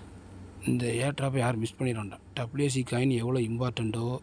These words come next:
அதே மாதிரி இது இம்பார்ட்டண்ட். சரிங்களா? யாரும் விட்டுற வேண்டாம். இதுல நான் எல்லாம் சொல்லிட்டேன். இதுல உங்களுக்கு சில பேர் கேம்ல நல்லா இன்ட்ரெஸ்டா இருப்பீங்க. அவங்க இதுல வேற எதுவும்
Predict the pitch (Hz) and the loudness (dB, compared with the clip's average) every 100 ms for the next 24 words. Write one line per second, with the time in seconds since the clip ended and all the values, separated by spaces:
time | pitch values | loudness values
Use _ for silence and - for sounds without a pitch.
0 | - - - 131 123 123 120 120 117 113 | -10 -18 -12 -6 -2 0 2 0 0 0
1 | 107 104 113 113 104 - - 113 104 110 | -4 -4 -8 -8 -10 -10 -8 -6 -6 -4
2 | 139 - - - - - - - 127 117 | -6 -8 -16 -18 -16 -16 -16 -8 -4 -2
3 | 104 - 104 101 120 - - - 120 110 | -4 -4 -4 -4 -4 -8 -14 -6 -2 0
4 | 104 104 135 123 110 135 - - - - | 0 0 -2 -2 -4 -6 -8 -16 -18 -14
5 | - - - - - - - - 139 139 | -14 -14 -16 -16 -12 -12 -8 -2 2 2
6 | 139 135 127 131 127 123 123 120 117 120 | 2 2 0 0 0 2 2 0 0 -4
7 | 117 - - - - - - - - - | -6 -8 -16 -16 -16 -16 -18 -18 -18 -16
8 | - - - 123 131 123 131 147 143 123 | -16 -6 0 2 2 2 4 6 4 2
9 | 123 123 117 - 127 113 113 127 - - | 2 0 -2 -2 -2 0 0 -2 -6 -18
10 | - - - - 120 127 151 147 131 127 | -18 -18 -16 -4 0 2 4 4 2 2
11 | 123 117 123 131 139 | 0 0 0 2 2